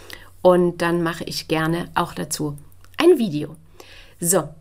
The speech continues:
ich hoffe, ich habe ein bisschen Licht ins Dunkel hier gebracht. Sei liebevoll mit dir, sei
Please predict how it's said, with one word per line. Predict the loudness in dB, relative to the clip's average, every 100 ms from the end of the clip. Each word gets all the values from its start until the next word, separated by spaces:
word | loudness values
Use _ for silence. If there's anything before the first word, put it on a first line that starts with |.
| -20 -20 -20 -16
ich | 0
hoffe, | 2 2
ich | 0 -2
habe | -2
ein | -2 -2 -2
bisschen | 0 0 0 4 4 2 -2
Licht | 2 4 2 0
ins | -2 2 2
Dunkel | 4 2 2 0
hier | 0
gebracht. | 0 -2 2 0 0 -16 -20 -20 -20 -20 -20 -18
Sei | -4 -2
liebevoll | 0 0 0 2 2
mit | 2 -2
dir, | -2 -2 -4 -8 -14 -20 -20 -20
sei | -12 -4 -2 -2 -4 -8 -10